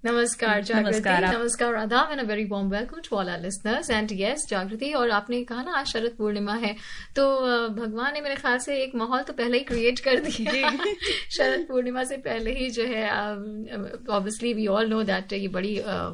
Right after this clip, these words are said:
Speaker 1: खूबसूरत सी रात है और श्री कृष्ण ने आपने बताया जैसे कि रास आज ही के दिन रचाया था,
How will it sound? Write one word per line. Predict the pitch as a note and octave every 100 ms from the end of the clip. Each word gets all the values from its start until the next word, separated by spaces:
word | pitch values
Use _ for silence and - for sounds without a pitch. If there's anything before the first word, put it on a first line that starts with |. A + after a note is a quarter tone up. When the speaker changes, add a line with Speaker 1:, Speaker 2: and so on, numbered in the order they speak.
| -
Speaker 1:
खूबसूरत | G3 - G3+ A#3+
सी | A3+
रात | F3+ F3+ F3
है | G#3 C#4 - - - -
और | F#3 F#3+ F#3 F#3+
श्री | G#3
कृष्ण | G#3 A3 A3 G#3
ने | F#3+ -
आपने | F#3 F#3 G3
बताया | F#3 F3+ F3 F#3
जैसे | F#3 F#3 F#3
कि | F3+ F#3+ F3+
रास | F3 F#3 -
आज | F3+ F3 E3+
ही | A3
के | F#3+
दिन | F#3 F3+
रचाया | E3+ E3+ E3 D#3+
था, | G#3+ G3